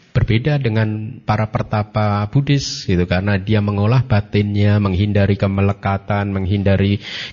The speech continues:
kilesa, maka kehidupan mereka relatif lebih tenang, jauh dari stres.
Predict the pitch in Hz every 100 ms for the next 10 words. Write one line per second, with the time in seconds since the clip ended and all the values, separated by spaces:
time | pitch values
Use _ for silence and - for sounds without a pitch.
0 | - 104 98 98 95 - 101 98 71 104
1 | 110 - 110 104 110 107 113 110 117 117
2 | 120 139 135 131 135 139 143 143 135 131
3 | 156 131 95 113 - _ _ _ _ _
4 | _ _ - 120 117 120 120 120 - 160
5 | - -